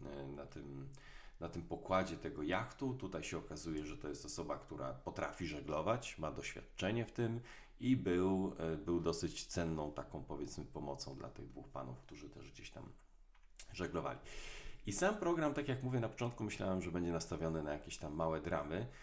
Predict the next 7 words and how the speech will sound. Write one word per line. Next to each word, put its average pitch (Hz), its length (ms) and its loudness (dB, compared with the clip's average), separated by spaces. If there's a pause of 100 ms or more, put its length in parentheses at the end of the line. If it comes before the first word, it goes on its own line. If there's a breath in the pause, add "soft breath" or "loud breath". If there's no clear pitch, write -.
(260 loud breath)
dramaty 90 560 4
tych, 82 400 -4 (100)
e, 82 40 -4
powiedzmy, 78 720 -2
znanych 80 380 -2
osób - 420 -4 (100)
i, 196 340 -4